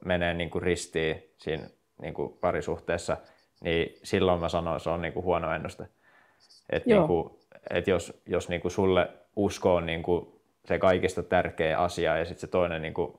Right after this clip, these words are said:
Speaker 1: halveksuu sitä,
Speaker 2: Mhm.
Speaker 1: niin ei, ei, ei se, niin kun, se ei, niin kun, toimi. Mut sitten taas, niin kun,
Speaker 2: Niinpä.
Speaker 1: jos ne, niin kun, ö, keskeiset arvot pystytään, niin kun, jotenkin jakamaan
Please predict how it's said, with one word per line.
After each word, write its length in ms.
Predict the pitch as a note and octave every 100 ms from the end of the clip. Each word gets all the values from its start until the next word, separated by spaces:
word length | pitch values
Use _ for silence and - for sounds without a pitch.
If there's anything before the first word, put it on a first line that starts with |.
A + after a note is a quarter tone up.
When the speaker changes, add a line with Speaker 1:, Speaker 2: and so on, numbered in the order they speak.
| -
Speaker 1:
halveksuu 640 | - F2+ E2 D2+ - C#2+
sitä, 240 | - - - _ _ _ _ _ _ C4+
Speaker 2:
Mhm. 80 |
Speaker 1:
niin 540 | A3 F#3+ F3+ - - _ _ - -
ei, 180 | - -
ei, 220 | F#2+ -
ei 160 | F2+ F#2
se, 120 | F#2
niin 180 | F2+ F2
kun, 320 | F2 E2+ - _ _ _ _
se 120 | - G#2+
ei, 100 | G2
niin 140 | F2+
kun, 100 | C2+
toimi. 300 | C2+ C2 - - _ -
Mut 180 | G2 F2+
sitten 260 | F#2 - E2
taas, 260 | F#2+ F2+ F2+
niin 200 | G2 G2
kun, 140 | F2
Speaker 2:
Niinpä. 180 | - - _ _ _ _ _ _ _ _ _ _ _ - -
Speaker 1:
jos 240 | G2 -
ne, 60 | F#2+
niin 180 | F#2
kun, 280 | E2 F2+ - - _ _ _ _ _ _ -
ö, 320 | F2+ F2 E2+
keskeiset 480 | - G#2 G#2 F#2 F#2
arvot 340 | F#2 E2+ -
pystytään, 460 | G2 F2+ F#2 F2+ E2
niin 100 | E2
kun, 100 | F2
jotenkin 320 | F2 F2 E2+
jakamaan 640 | F#2 F2+ E2+ E2 E2 -